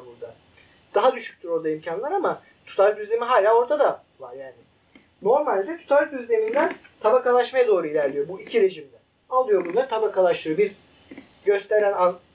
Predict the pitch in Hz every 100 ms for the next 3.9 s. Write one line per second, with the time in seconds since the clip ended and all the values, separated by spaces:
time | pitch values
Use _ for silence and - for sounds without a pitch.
0 | _ 170 170 170 165 - - _ _ _
1 | _ _ - 202 175 165 156 147 151 -
2 | - 214 247 247 _ _ _ - 190 208
3 | 208 208 196 190 - 202 190 151